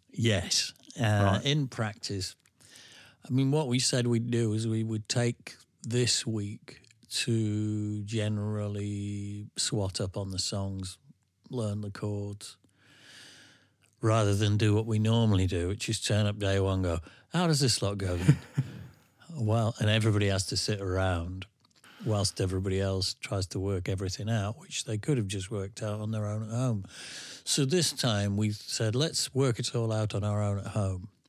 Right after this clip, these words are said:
Speaker 1: uh, and then start next Monday." So we're gonna start together next Monday. I know what'll happen. We'll all arrive and go, "So, how does this lot go then?" <laughs>
Speaker 2: Have you, have you ag-, agreed?
Speaker 1: Everybody's just gone,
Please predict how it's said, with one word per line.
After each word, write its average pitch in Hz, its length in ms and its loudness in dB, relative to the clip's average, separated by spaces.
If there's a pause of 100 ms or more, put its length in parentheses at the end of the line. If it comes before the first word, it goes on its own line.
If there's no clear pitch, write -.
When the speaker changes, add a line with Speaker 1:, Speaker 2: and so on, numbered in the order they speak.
(280)
Speaker 1:
uh, 101 380 0 (120)
and 113 140 0
then 104 220 -4
start 104 460 -2
next - 280 0
Monday." 95 480 -10
So - 220 -6
we're 107 100 0
gonna 131 220 2
start 113 540 -2
together 107 440 0
next 101 340 -6
Monday. 95 540 -6 (800)
I 117 80 -2
know 123 200 4
what'll 95 280 0
happen. 98 460 -2 (180)
We'll 104 160 2
all 101 200 4
arrive 98 340 0
and 92 100 -4
go, 90 180 -2
"So, 135 340 6
how 160 160 2
does 131 120 2
this 139 200 0
lot 104 200 -2
go 92 200 -6
then?" 87 200 -2 (340)
<laughs> 160 120 0 (840)
Speaker 2:
Have 175 160 6
you, 214 140 4
have 170 140 4
you 214 140 8
ag-, 202 260 2
agreed? 180 400 8
Speaker 1:
Everybody's 143 520 4
just 127 220 0
gone, 107 240 0